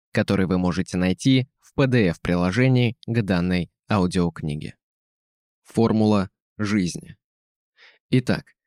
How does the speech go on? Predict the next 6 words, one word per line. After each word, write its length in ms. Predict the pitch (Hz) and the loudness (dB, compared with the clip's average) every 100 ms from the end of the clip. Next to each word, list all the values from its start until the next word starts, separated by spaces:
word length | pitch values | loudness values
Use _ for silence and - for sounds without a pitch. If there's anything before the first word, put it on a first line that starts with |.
| _ _ | _ _
формулу 480 | - 139 135 127 123 | -2 0 4 4 4
жизни 540 | 110 147 147 120 85 - - | 4 4 4 2 0 -4 -2
можно 360 | 120 139 127 | 0 0 0
представить 680 | 113 113 - - 131 127 - _ | 0 -2 -2 0 2 2 -2 _
следующим 680 | - 117 95 98 92 110 110 | -2 0 2 2 2 2 2
образом. 520 | 98 87 82 62 | 0 -2 -6 -8